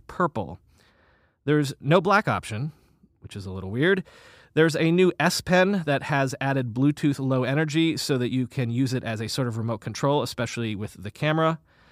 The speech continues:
And a lot of chatter has been about the battery. The new Note sports a four thousand milliamp hour battery, the largest ever in a Note.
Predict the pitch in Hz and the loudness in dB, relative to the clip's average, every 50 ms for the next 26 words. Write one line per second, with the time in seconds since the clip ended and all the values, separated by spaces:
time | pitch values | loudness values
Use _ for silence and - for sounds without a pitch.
0 | _ _ _ _ _ _ _ _ _ _ _ - 156 160 165 165 190 226 240 240 | _ _ _ _ _ _ _ _ _ _ _ 0 2 2 4 4 4 4 4 2
1 | 226 - - 220 202 202 208 214 220 226 202 156 180 160 156 151 139 160 156 156 | 0 2 4 6 6 6 6 4 2 0 0 0 0 0 0 0 2 2 2 2
2 | 156 - 147 143 147 147 - 160 139 151 147 175 190 160 143 107 90 78 76 - | 2 2 2 2 2 2 2 0 2 4 4 4 4 4 2 2 0 -4 -10 -14
3 | - - - - 117 120 117 123 135 156 165 165 160 160 160 - 123 131 135 147 | -20 -20 -14 -8 -6 -4 -2 -2 0 0 0 0 -2 -2 -4 -4 -4 0 2 2
4 | 156 170 160 - - - - - - - - - 156 156 156 151 - - - - | 2 2 0 -2 -8 -18 -16 -12 -10 -10 -6 -2 0 0 0 0 -2 -6 -8 -4
5 | 135 131 127 123 - - - - 165 170 175 170 - 170 151 151 151 147 156 143 | -2 -2 -2 -2 -4 -8 -6 -2 -2 -2 -2 0 2 2 4 4 2 2 -2 -2
6 | 107 120 139 143 147 151 - 147 147 131 - - 135 135 135 131 117 131 131 139 | 0 0 0 2 2 2 2 0 -2 -2 -2 -2 0 2 2 2 2 2 2 2
7 | 143 156 156 156 151 - 131 127 123 120 120 123 135 143 160 151 165 151 - - | 2 2 2 2 0 -2 -2 -4 -2 -2 0 2 2 2 2 2 -2 -4 -6 -4
8 | - 143 147 143 143 139 - - 147 165 170 170 - 143 135 123 117 110 120 - | -2 -2 0 0 0 -2 -2 0 0 2 2 2 0 0 0 0 0 0 -2 -4
9 | - - - | -6 -10 -18